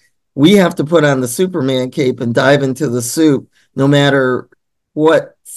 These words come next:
and what the ingredients are. You have no idea. So that's a different stress. And then the third thing I think we need to realize is that, um, and I think it was a hindrance,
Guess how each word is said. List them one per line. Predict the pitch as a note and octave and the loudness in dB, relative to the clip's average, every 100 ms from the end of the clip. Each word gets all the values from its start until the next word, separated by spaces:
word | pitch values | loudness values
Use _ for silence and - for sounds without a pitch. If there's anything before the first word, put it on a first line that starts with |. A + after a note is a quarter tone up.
| - | -8
and | D3 C#3 | -4 -2
what | D#3 D3+ | -2 -2
the | D3+ | -2
ingredients | C3 B2+ D#3+ D3+ A#2+ A#2+ | -4 -2 -2 -2 -4 -6
are. | A#2 A2 | -6 -4
You | A2+ C#3+ | -2 0
have | C3 B2 | -2 -2
no | C#3 C#3+ | 0 2
idea. | C3+ B2 A#2 B2+ B2 G#2+ G#2 - _ _ _ _ | 2 0 -2 -4 -4 -4 -8 -14 _ _ _ _
So | - D#3 | 2 4
that's | F3 A3 A3 | 4 4 0
a | |
different | D3 G3 G#3+ C#3 A#2+ | 0 0 0 -4 -6
stress. | - A#2+ A2 G#2+ - - _ _ _ _ _ - | -4 -4 -2 -6 -10 -16 _ _ _ _ _ -2
And | E3 | 0
then | E3+ | 2
the | E3 | 2
third | D#3+ B3 C4+ B3+ | 2 2 0 -2
thing | D3+ C3 C3 A#2+ | -2 -2 -4 -4
I | C3 | -6
think | D3 D3 C#3 | -4 -2 -2
we | D3 C#3 | -2 -2
need | C3+ C#3 | -2 -4
to | - C#3+ | -6 -8
realize | C3 A#2+ D#3+ D#3+ C3 B2+ B2 | -4 0 2 4 4 2 0
is | B2+ B2 | -6 -4
that, | C3 B2 A2+ - _ _ _ - | 2 2 2 -4 _ _ _ -2
um, | C3 C3 B2+ B2+ - _ _ _ _ _ _ _ - - | 2 2 2 -4 -10 _ _ _ _ _ _ _ -16 -6
and | D3 C#3+ D3 | -2 2 4
I | D3 | 2
think | D#3 F#3 | 2 2
it | D#3+ | 4
was | C#3 C3+ | 2 2
a | C#3 | 0
hindrance, | E3 D3 C3 A2 G2+ - - | 0 0 0 -2 -6 -12 -18